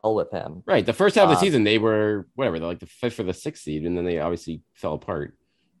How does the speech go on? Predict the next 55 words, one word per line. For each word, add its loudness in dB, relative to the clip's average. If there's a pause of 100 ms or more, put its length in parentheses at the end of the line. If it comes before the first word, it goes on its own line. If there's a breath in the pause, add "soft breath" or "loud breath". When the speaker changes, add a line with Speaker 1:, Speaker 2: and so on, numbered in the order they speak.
Speaker 2:
Um, -6
Speaker 1:
But, -2
like, -6
they 0
gave -2
him -2
the -2
con-, -18
when -4
did -4
he -2
actually -6
sign -6
the -6
extension? -12
I -8
think -10
he -10
signed -6
it -6
after -8
last 0
Speaker 2:
maybe -4
Speaker 1:
year. 2
Speaker 2:
look 2
at -2
this. -10
Um, -4 (340)
Speaker 1:
Yeah, 0
Speaker 2:
they, 0
Speaker 1:
he's -6
Speaker 2:
he 0
Speaker 1:
October 2
Speaker 2:
signed 0
it -12
Speaker 1:
twenty -2
twenty-one. -2
Yeah, 0
he -4
signed 0
his 0
extension 2
Speaker 2:
Yeah, 4
so, 2
Speaker 1:
after 6
Speaker 2:
yeah, 4
the, -4
Speaker 1:
the -2
Speaker 2:
in -6
the -2
Speaker 1:
previous 2
season. -4
Like, 6
Speaker 2:
Right. 0
Speaker 1:
he -2